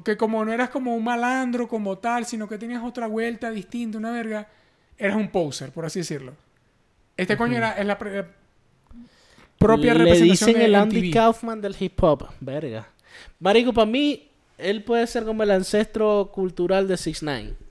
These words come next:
Speaker 1: Sí.
Speaker 2: Pa' mí, Six Nine se, se inspiró demasiado de Riff Raff.
Speaker 1: Aunque Six Nine tenía más calle. Al fin y al cabo, su peo
Speaker 2: Sí.
Speaker 1: de meterlo preso fue por peos así, así que
Speaker 2: Pero algo curioso de Riff Raff es que...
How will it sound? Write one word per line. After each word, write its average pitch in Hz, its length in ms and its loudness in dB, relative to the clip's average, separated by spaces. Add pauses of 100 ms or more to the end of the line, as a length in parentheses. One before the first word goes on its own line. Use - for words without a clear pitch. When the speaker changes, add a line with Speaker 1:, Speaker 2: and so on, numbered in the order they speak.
(420)
Speaker 1:
Sí. 214 360 2 (560)
Speaker 2:
Pa' 156 120 -4
mí, 185 160 0
Six 196 260 -4
Nine 208 260 0
se, 180 300 0
se 175 120 -4
inspiró 170 360 0
demasiado 180 480 -2
de 180 80 -2
Riff 165 260 -6
Raff. 151 220 -2 (100)
Speaker 1:
Aunque 196 300 0
Six 214 160 0
Nine 214 160 2
tenía 226 180 0
más 226 160 0
calle. 143 420 -4 (320)
Al 170 160 -6
fin 190 100 -8
y 190 40 -6
al 175 80 -6
cabo, 180 180 0
su 190 160 -4
peo 202 260 8
Speaker 2:
Sí. 214 60 6
Speaker 1:
de 208 60 2
meterlo 202 340 0
preso 208 260 0
fue 196 160 -2
por 175 160 -4
peos 175 200 -2
así, 165 240 -2
así 151 180 -6
que 151 80 -12
Speaker 2:
Pero 185 260 8
algo 185 320 6
curioso 214 360 4
de 220 80 4
Riff 202 300 0
Raff 214 260 4
es 185 100 2
que... 160 680 0